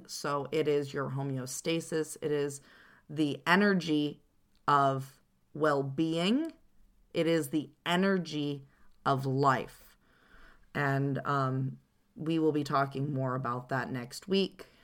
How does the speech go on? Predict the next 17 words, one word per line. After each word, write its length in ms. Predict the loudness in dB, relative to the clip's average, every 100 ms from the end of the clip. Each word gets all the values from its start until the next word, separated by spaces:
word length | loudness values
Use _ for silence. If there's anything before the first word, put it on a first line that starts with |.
| -8
as 220 | -4 -2 0
I 120 | 0
go 240 | 2 0
into, 680 | 0 -4 -4 -4 -2 -2 -4 -10 -20 -20 -20 -20 -4
um, 480 | 2 4 4 0 -4 -8
the 60 | 0
history 400 | 2 2 2 4
of 100 | 4
Reiki. 460 | 4 4 2 0 2
What 260 | 6 10
is 240 | 10 6 2
Reiki? 600 | 0 -2 0 2 2 -2 -14 -20 -20 -10
Where 520 | -6 -4 0 8 10
did 140 | 10 8
it 160 | 4
come 240 | 4 2 2
from? 540 | 0 0 0 -2 -6